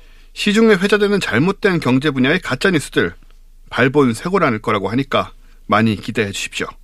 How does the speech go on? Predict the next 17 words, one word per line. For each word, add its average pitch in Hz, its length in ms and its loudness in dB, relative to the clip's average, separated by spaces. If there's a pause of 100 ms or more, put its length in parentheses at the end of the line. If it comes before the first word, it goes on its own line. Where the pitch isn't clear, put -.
(400)
서울의 190 380 0
한 175 160 0
정신과 143 400 0
전문병원에서 139 880 2 (280)
환자가 170 640 0
의사에게 120 640 0
흉기를 185 420 -2
휘둘렀죠. 101 500 -4 (1120)
피해 214 180 4
의사는 180 520 2
상해를 247 440 2
입긴 165 220 -2
했는데 151 600 2
다행히 131 640 0
생명에 147 360 0
지장은 113 560 0
없습니다. 85 560 -4